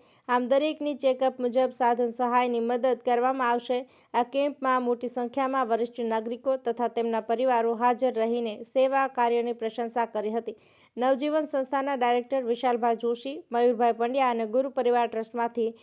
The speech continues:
માધવભાઈ પટેલ, જયમીનભાઈ, નિકુલભાઈ, મનીષભાઈ, દિવ્યાંગભાઈ અને વંદનભાઈ કાર્યક્રમનું આયોજન કરી અને ડૉક્ટર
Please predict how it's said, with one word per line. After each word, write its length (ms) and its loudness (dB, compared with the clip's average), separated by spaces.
માધવભાઈ 640 2
પટેલ, 500 -2
જયમીનભાઈ, 800 2
નિકુલભાઈ, 800 0
મનીષભાઈ, 680 2
દિવ્યાંગભાઈ 680 2
અને 340 -2
વંદનભાઈ 600 0
કાર્યક્રમનું 680 0
આયોજન 400 2
કરી 340 -2
અને 200 0
ડૉક્ટર 640 2